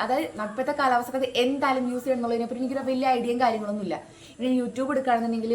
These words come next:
വേറെ എന്തെങ്കിലുമൊക്കെയാണ് YouTube-ൽ നോക്കുന്നത്. സ്കിൻ കെയറിനെ പറ്റിയിട്ടൊന്നും ഞാൻ ഡെലിവറി കഴിഞ്ഞിട്ട് ഞാൻ നോക്കിയിട്ടില്ല. പിന്നെ ഞാൻ ഇപ്പോഴാണ്, അതായത് ഞാൻ എൻ്റെ ജീവിതത്തിൽ ഒരുപാട് പ്രശ്നങ്ങളും, അതായത് ജീവിച്ച് വന്ന ജീവിതം എന്ന് വെച്ചിട്ടുണ്ടെന്നുണ്ടെങ്കിൽ ഒട്ടും നിസ്സാരമായിരുന്നില്ല, അതേപോലത്തെ ഒരു ജീവിതമായിരുന്നു എൻ്റെ ജീവിതം എന്ന് പറയാനായിട്ട്. അപ്പോൾ സ്കിൻ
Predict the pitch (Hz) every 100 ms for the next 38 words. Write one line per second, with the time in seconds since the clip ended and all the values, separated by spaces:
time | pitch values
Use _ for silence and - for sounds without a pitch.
0 | 226 208 240 240 226 214 220 220 - 202
1 | 202 202 202 190 202 233 226 226 226 247
2 | 269 233 240 233 226 220 240 262 233 202
3 | 220 254 294 247 175 156 - - - -
4 | - - - 240 311 311 302 247 - 311
5 | 320 269 233 247 - 202 202 208 233 226
6 | 233 220 240 226 220 208 202 226 254 262
7 | 233 208 233 220 208 254 - - - 196
8 | 247 254 254 311 285 262 262 285 - -
9 | 220 240 247 247 262 - 233 233 226 226
10 | 220 240 - - 202 - - 311 294 285
11 | 247 220 214 208 190 196 208 233 254 -
12 | 269 202 202 190 202 302 - - - 226
13 | 233 262 233 214 208 196 190 180 180 -
14 | - 247 285 - 277